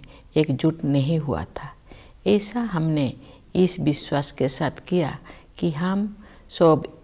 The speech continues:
एक ही हैं और हम सभी भारतीय हैं। इतने सारे पंथों और इतने सारी भाषाओं ने हमें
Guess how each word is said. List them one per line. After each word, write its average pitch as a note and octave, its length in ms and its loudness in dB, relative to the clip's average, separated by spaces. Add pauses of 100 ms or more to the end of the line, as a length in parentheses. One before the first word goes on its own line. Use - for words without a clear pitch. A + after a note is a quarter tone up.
एक F#3 260 4
ही E3 160 0
हैं C#3 320 -6 (280)
और C#3+ 160 2
हम D3 280 -2
सभी D3 340 -2
भारतीय C#3 640 -4
हैं। - 200 -16 (960)
इतने E3+ 380 2
सारे D3 300 -4
पंथों E3 560 -4 (580)
और F3+ 160 0
इतने G#3 360 2
सारी E3 440 -2 (220)
भाषाओं D#3 500 -2
ने D3+ 380 -2 (400)
हमें D#3 440 0